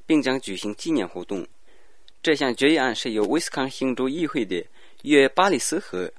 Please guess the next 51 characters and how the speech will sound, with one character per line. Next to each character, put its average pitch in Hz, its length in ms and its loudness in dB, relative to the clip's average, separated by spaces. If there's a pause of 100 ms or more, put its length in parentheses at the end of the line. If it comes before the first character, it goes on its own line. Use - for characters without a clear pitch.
布 196 100 0
拉 175 120 6
克 139 220 0
为 104 140 2
首 - 160 -4
的 95 100 -4
部 160 200 2
分 98 180 -2
议 123 160 -2
员 92 180 -2 (440)
在 117 180 6
本 110 220 0
周 151 100 2
二 139 200 4
二 143 140 -2
十 - 160 -6
七 190 140 -4
号 160 180 0
提 - 200 -12
出 117 180 -6
的， 92 180 -6 (720)
以 139 140 0
示 135 160 4
支 202 180 0
持 131 140 -2
西 170 160 -6
藏 156 180 4
问 131 120 2
题 - 160 -6
和 92 280 -6 (360)
纪 208 160 -2
念 147 160 6
为 120 100 6
西 139 160 -4
藏 180 200 2
独 110 100 0
立 127 100 0
而 95 160 0
献 143 300 -2
出 110 160 -4
宝 98 180 0
贵 139 160 -4
生 175 240 -2
命 170 140 0
的 92 100 -4
西 139 160 -8
藏 139 200 0
男 107 180 -2
女 101 100 -2
英 135 220 -2
雄。 - 240 -12